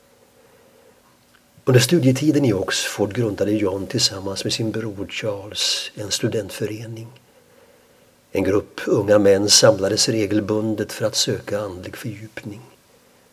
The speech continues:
Namnet på föreningen är talande och pekar mot ett centralt tema i John Wesleys liv: Heliga klubben.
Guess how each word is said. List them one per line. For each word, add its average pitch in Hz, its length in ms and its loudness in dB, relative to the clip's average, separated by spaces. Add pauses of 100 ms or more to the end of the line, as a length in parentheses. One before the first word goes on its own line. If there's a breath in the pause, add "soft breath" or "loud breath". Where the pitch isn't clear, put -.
(340 soft breath)
Namnet 110 500 2
på 104 100 -4
föreningen 95 840 -6
är 117 60 -10
talande 104 720 -10 (640 soft breath)
och - 120 -6
pekar 120 340 -2
mot 107 200 -4
ett 110 100 0
centralt 117 640 0
tema 101 540 -8
i 98 140 -8
John 98 260 -8
Wesleys - 580 -6
liv: 113 320 -12 (840)
Heliga 98 600 -4 (140)
klubben. 101 460 -12